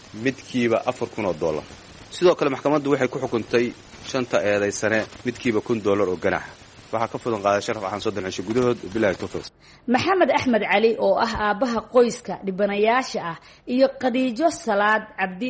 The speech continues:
Speaker 2: oo ah hooyada qoyska, oo warbaahinta la hadlay xukunka maxkamadda kadib,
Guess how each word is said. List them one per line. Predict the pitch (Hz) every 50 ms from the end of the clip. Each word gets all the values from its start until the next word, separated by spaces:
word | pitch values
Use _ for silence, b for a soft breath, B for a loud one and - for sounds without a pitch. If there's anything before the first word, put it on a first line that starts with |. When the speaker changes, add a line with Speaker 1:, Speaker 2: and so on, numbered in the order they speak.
| 233
Speaker 2:
oo | - 214 202 -
ah | - 247 254
hooyada | 247 - 208 202 208 220 254 247 233 220
qoyska, | 226 - 254 233 208 - - - 185 151 - B B B B B B -
oo | 277 254 254 262
warbaahinta | 262 269 254 220 254 262 262 277 349 359 233 233 220
la | 226 269
hadlay | 285 240 220 196 180 180 175 170 160 156 B B B B B B
xukunka | - - 370 - - 294 247 208 - 214
maxkamadda | 202 208 - - - 226 226 262 247 208 202
kadib, | 202 - 262 269 214 185 180 156